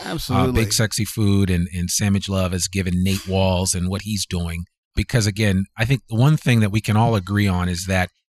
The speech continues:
Speaker 1: if nothing else, this pandemic revealed some things that I don't think we realized were a problem, like in a place like Northwest Arkansas,
Speaker 2: Mm-hmm.
Speaker 1: where unemployment's extremely low and people, everybody around here for the most part works, but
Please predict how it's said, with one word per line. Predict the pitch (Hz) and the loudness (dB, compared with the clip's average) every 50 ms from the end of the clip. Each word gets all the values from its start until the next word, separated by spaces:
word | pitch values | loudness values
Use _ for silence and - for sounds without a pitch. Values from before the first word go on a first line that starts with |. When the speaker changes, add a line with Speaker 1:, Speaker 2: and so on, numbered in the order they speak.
| _ | _
Speaker 1:
if | - 120 - - | -4 -2 2 2
nothing | 143 160 - 127 117 117 | 2 4 4 4 2 4
else, | 113 107 117 - | 4 2 0 -2
this | - 117 - | -4 -6 -6
pandemic | - - - 123 110 101 92 117 120 110 101 95 78 _ _ _ _ _ _ - - | -2 0 0 0 0 0 2 0 2 2 2 0 -2 _ _ _ _ _ _ -8 0
revealed | 127 131 127 110 107 165 214 247 269 214 | 2 2 2 4 2 2 4 4 2 2
some | - - 143 127 | 2 0 0 0
things | 113 - 127 123 117 101 | 0 0 0 0 2 2
that | 117 117 - | 0 -2 0
I | 135 160 | 0 0
don't | 190 175 - | 0 0 0
think | - 147 - | -2 -4 -2
we | - 131 120 | 0 -2 -2
realized | 113 120 127 127 117 113 107 104 107 107 98 - - - | 0 0 0 2 2 0 0 0 0 0 -2 -2 -4 -4
were | 107 101 | -4 -4
a | 98 | 0
problem, | - - 104 98 87 82 - _ _ _ _ - | 0 0 0 0 -4 -6 -8 _ _ _ _ -8
like | 98 98 98 _ _ - | -8 -8 -8 _ _ -12
in | - 92 | -10 -8
a | 95 | -6
place | - - - 101 92 - - | -6 -6 -6 -4 -6 -6 -6
like | 101 98 - | -6 -8 -6
Northwest | 95 90 87 - - 87 - - | -6 -8 -8 -8 -8 -10 -4 -2
Arkansas, | 143 160 - 117 120 110 - | -2 -2 0 0 0 0 0
Speaker 2:
Mm-hmm. | 90 92 95 92 87 | 0 0 0 0 0
Speaker 1:
where | 90 87 90 87 87 - _ _ _ _ _ - | 0 0 0 -2 -2 -4 _ _ _ _ _ -4
unemployment's | 110 110 120 120 - - 95 101 101 104 95 - - | -2 0 0 0 0 0 0 0 0 0 -2 -4 -8
extremely | 92 - - - - - - - 92 101 104 107 110 | -6 -4 -2 -2 -2 -2 -4 -4 -2 0 2 2 2
low | 110 101 104 101 98 95 98 98 95 | 2 4 4 4 4 4 4 4 2
and | 92 87 90 90 90 - | 0 -2 -2 -4 -6 -8
people, | - - 170 - - 123 117 113 | -8 -10 -8 -6 -4 -4 -4 -4
everybody | - 127 190 202 202 180 147 127 | -4 -4 -4 -2 -2 -4 -4 -4
around | 110 104 113 127 123 | -4 -2 -2 -2 -2
here | 117 104 | -4 -6
for | 98 - 104 98 | -8 -10 -10 -8
the | 92 | -4
most | 95 101 113 110 - | -2 0 0 -2 -2
part | - - 92 - - | -6 -10 -10 -10 -6
works, | 98 110 104 87 85 - - - | -4 -4 -4 -4 -4 -8 -10 -6
but | - 87 87 | -6 -6 -6